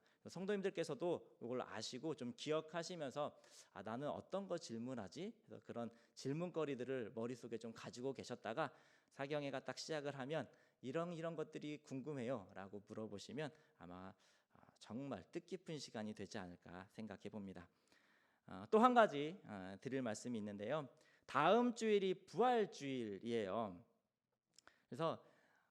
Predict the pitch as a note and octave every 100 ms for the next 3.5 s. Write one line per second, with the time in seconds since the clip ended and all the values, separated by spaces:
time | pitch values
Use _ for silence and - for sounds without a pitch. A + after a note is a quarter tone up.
0 | _ _ G3 G#3 - F#3+ G#3+ G#3+ G#3 G#3
1 | G3+ G3+ C3+ - A#3+ - G#3+ G3 E3+ C#3+
2 | A2 A2 A2+ D#3 C3 B2 A#2+ - C3+ D#3
3 | - F#2 G#2 A2+